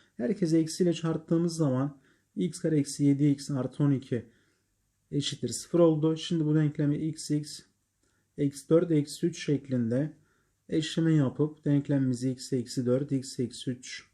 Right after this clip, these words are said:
çarpanlarına ayırabiliriz. Çarpımın sonucu sıfır. Evet, her bir çarpanımızı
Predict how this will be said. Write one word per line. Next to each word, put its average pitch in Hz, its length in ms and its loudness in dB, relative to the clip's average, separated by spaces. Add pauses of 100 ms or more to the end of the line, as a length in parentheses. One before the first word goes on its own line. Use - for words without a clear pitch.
(360)
çarpanlarına 135 760 0
ayırabiliriz. 123 560 2
Çarpımın 143 440 0
sonucu 123 600 0 (280)
sıfır. 147 500 0
Evet, 139 320 2
her 156 200 2
bir 143 80 4
çarpanımızı 131 920 -2